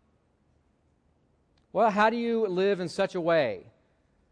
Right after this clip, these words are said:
that you would inherit a blessing? Couple ways here in closing from Psalm thirty-four. That's what Peter quotes here in verses ten and following, ten and twelve. He's quoting from Psalms.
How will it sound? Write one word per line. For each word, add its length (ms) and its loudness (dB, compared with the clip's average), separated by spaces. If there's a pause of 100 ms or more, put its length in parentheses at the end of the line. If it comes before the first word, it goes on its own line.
(1000)
that 200 -10
you 60 0
would 100 0
inherit 460 0
a 20 0
blessing? 580 -4 (2250)
Couple 300 -2
ways 340 2
here 380 -4
in 140 -12
closing 580 -6 (160)
from 160 -8
Psalm 340 -4
thirty-four. 480 -4
That's 220 -6
what 180 -4
Peter 400 -10 (560)
quotes 380 -6
here 340 -10 (320)
in 160 -12
verses 380 -6
ten 260 -12
and 160 -14
following, 400 -12
ten 160 -16
and 140 -16
twelve. 380 -16 (540)
He's 140 -14
quoting 280 0
from 160 -12
Psalms. 760 -10